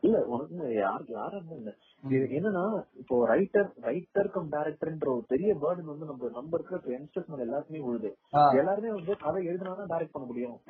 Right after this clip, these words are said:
Speaker 2: ம்.
Speaker 1: நம்மளே கதை எழுதி நம்மளே டைரக்ட் பண்ணணும்ன்ற ஒரு இது இருக்கு. So,
Speaker 2: ம்.
Speaker 1: உங்களுக்கு வந்து ஃபர்ஸ்ட் ரைட்டிங்ன்ற ஸ்கில் செட் ஃபர்ஸ்ட் இருக்கா,
Speaker 2: ம்.
Speaker 1: அதுக்கு வந்து நீங்க ஃபர்ஸ்ட் தயாராயிட்டீங்களா அப்படின்னு பார்த்தா, இங்க எத்தனை ஃபிலிம் மேக்கர்ஸ் வந்து அந்த ரைட்டிங்ன்ற ப்ராசஸ் தயாராயிருக்கும்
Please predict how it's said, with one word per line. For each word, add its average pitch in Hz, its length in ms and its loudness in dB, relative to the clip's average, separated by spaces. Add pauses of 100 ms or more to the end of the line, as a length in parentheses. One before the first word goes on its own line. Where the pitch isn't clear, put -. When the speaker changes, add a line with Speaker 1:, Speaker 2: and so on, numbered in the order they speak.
Speaker 2:
ம். 135 120 -8
Speaker 1:
நம்மளே 170 280 4
கதை 208 140 0
எழுதி 185 200 -4
நம்மளே 170 320 -4
டைரக்ட் 160 300 -4
பண்ணணும்ன்ற 135 380 -8
ஒரு 117 180 -6
இது 117 60 -8
இருக்கு. - 260 -8 (400)
So, 190 160 8
Speaker 2:
ம். 240 140 4
Speaker 1:
உங்களுக்கு 175 320 2
வந்து 233 80 2
ஃபர்ஸ்ட் 196 220 0
ரைட்டிங்ன்ற 233 720 0
ஸ்கில் 208 220 2
செட் 220 140 2
ஃபர்ஸ்ட் 165 200 -4
இருக்கா, 160 420 0 (220)
Speaker 2:
ம். 151 140 -2
Speaker 1:
அதுக்கு 165 360 4
வந்து 202 220 -2
நீங்க 196 160 -2
ஃபர்ஸ்ட் 160 300 -10
தயாராயிட்டீங்களா 160 540 0
அப்படின்னு 143 240 -6
பார்த்தா, 135 200 -2
இங்க 170 140 -2
எத்தனை 220 260 -2
ஃபிலிம் 196 200 -4
மேக்கர்ஸ் 151 320 -8
வந்து 170 80 -4
அந்த 160 140 -2
ரைட்டிங்ன்ற 170 600 0
ப்ராசஸ் 139 340 0
தயாராயிருக்கும் 139 520 0